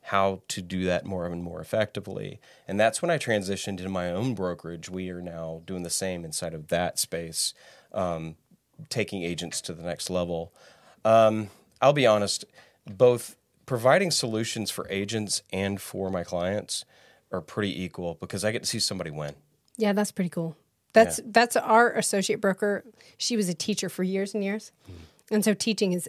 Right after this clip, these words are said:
Speaker 2: everything to her. So she, she loves it. And she loves seeing,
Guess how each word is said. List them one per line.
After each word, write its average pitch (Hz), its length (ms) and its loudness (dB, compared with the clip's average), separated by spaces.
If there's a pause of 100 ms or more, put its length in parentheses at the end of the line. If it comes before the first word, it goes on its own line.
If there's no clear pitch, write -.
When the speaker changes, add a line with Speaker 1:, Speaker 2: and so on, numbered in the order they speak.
(100)
Speaker 2:
everything 180 380 0
to 175 80 -2
her. 170 200 2
So 185 260 4
she, 202 460 0 (400)
she 185 220 -4
loves 185 280 -2
it. - 140 -6 (220)
And 220 100 2
she 226 120 -2
loves 202 260 6
seeing, 196 400 2